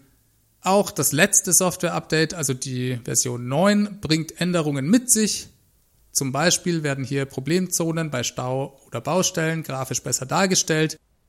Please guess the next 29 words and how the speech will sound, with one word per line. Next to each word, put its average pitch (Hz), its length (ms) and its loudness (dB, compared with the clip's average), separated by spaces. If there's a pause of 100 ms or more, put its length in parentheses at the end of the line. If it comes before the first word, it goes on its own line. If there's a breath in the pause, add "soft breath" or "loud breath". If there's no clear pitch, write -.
Aber 165 160 4
ein 156 180 2
grundlegendes 208 800 4
Update, 190 640 -2
das - 140 0
Elons 180 520 -2
Äußerungen 185 520 4
rechtfertigt, 156 800 0
ist - 260 -2
bisher 156 360 2
ausgeblieben. 139 760 0 (420)
Trotzdem 233 360 2
kann 214 160 2
man 165 120 0
sagen, 143 520 0 (280)
dass 143 240 2
das 131 200 -2
Navigationssystem 196 920 2
in 180 140 -4
Tesla-Fahrzeugen 151 880 0
von 143 160 -6
vielen 214 320 0
Kunden 175 400 -2
als 156 180 -2
bereits 131 320 0
sehr 156 160 4
gut 190 240 0
empfunden 165 480 -2
wird. 160 300 -2